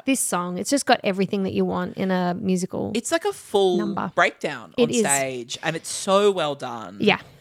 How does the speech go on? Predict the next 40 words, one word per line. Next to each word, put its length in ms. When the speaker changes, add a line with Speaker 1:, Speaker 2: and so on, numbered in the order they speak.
Speaker 2:
And, 280
like, 220
rumour 300
has 240
it, 60
I 60
think 240
we 100
talked 300
about 140
when 80
we 80
covered 320
Gypsy, 360
that 240
probably 500
Sondheim, 920
because 340
it's 300
just 340
a, 160
like, 220
a, 260
you 80
know, 280
a 80
number 400
of 100
these 220
songs, 480
you 60
know, 260
stuffed 400
together. 800
Speaker 1:
Yes. 440
Speaker 2:
He, 280
he 160
probably 460
wrote 260
it, 140